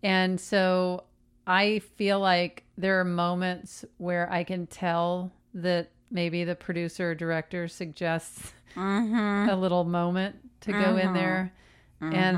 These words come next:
Speaker 2: Mm-hmm.
Speaker 1: I felt like when she was renting the car and she said, "Okay, where's my driver?" I felt like that
Speaker 2: Mm-hmm.
Speaker 1: was orchestrated
Speaker 2: Maybe.
Speaker 1: by the
Speaker 2: I felt the
Speaker 1: director.
Speaker 2: same way. I
Speaker 1: Yeah.
Speaker 2: felt the same way. 'Cause
Speaker 1: 'Cause
Speaker 2: it's like,
Speaker 1: there's
Speaker 2: who in America
Speaker 1: Yeah. Yeah.
Speaker 2: thinks that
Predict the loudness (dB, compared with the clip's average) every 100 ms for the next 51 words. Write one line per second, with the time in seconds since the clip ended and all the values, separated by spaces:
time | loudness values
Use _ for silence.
0 | 0 0 0 -2 2 0 2 0 0 -2
1 | -4 -4 -6 -2 -2 0 -2 -6 -4 0
2 | 0 0 -2 -4 -6 -2 -2 -2 -2 -2
3 | -2 -4 -4 -4 -4 -6 -2 -2 -2 -4
4 | -6 -8 -12 -20 _ -4 0 2 2 2
5 | 2 2 2 2 -2 -4 -14 -20 _ _
6 | _ -2 2 2 0 0 2 2 2 0
7 | 0 0 0 4 6 6 6 4 4 0
8 | 0 0 0 0 0 0 -4 -4 0 2
9 | 2 0 -6 -6 -2 -2 -4 0 2 2
10 | 2 2 2 0 -14 -6 0 2 4 4
11 | 4 4 2 4 4 4 4 4 4 4
12 | 6 6 6 2 -4 -16 -20 _ _ -4
13 | -2 0 2 2 0 -4 4 6 8 6
14 | 2